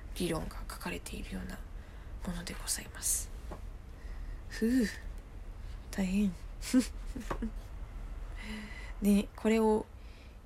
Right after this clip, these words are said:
ね、一週間に一回ってやったりとか、やるんですけど。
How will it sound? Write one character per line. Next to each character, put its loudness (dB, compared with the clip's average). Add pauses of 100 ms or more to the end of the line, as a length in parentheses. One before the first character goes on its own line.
(160)
ね、 8
一 2
週 6
間 2
に -6 (920)
一 -2
回 2
っ -10 (1300)
て -6
や -6
っ -18
た -10
り -14
と -10
か、 -14 (2250)
や 2
る 0
ん -6
で -6
す 0
け -10
ど。 -14